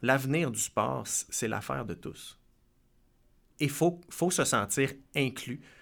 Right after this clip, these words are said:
Faut avoir ce message rassembleur que je dis dans le sens où faut faire réaliser à tous ces gens qui se posent la question, « Pourquoi la Fédé ? » Ou en fait, «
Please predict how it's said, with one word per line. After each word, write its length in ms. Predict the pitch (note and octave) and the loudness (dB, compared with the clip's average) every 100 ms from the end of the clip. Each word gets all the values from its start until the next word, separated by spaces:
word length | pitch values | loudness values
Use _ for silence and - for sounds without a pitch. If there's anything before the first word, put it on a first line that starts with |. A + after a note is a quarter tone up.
| - | -16
Faut 160 | - A2 | 0 0
avoir 280 | G#2+ D3 | 6 4
ce 100 | G3+ | 6
message 360 | E3 D3+ F3 D#3 | 0 2 0 0
rassembleur 500 | B2 A#2+ G2+ A#2 C#3 | -2 -2 -2 -2 -2
que 140 | D3+ | -4
je 60 | G2+ | -6
dis 80 | A2+ | -4
dans 100 | A#2 | -4
le 60 | |
sens 240 | G2 C3 A#2+ | -4 -6 -8
où 20 | |
faut 140 | - | -10
faire 260 | A2 A2 A2 | -4 -2 -2
réaliser 720 | A2+ D3 C#3+ G#2+ G#2+ G#2 C3 - - - - _ - | -2 0 0 0 -2 -4 -6 -8 -20 -20 -20 _ -4
à 100 | - | -4
tous 140 | - | -2
ces 140 | F3 B2 | -2 -2
gens 180 | G#2 - - - | -4 -6 -12 -12
qui 80 | |
se 40 | - | -6
posent 180 | B2+ B2 | 0 0
la 80 | |
question, « 360 | G#2 C#3+ - C3+ - | 0 -2 -2 -4 -4
Pourquoi 320 | - - C#3 | -6 2 2
la 100 | C3+ | 4
Fédé ? » 400 | - F#2 A#2+ D3+ - - | 0 -4 -4 -8 -12 0
Ou 120 | C3+ | 2
en 80 | B2 | 4
fait, « 260 | F3 E3+ | 4 0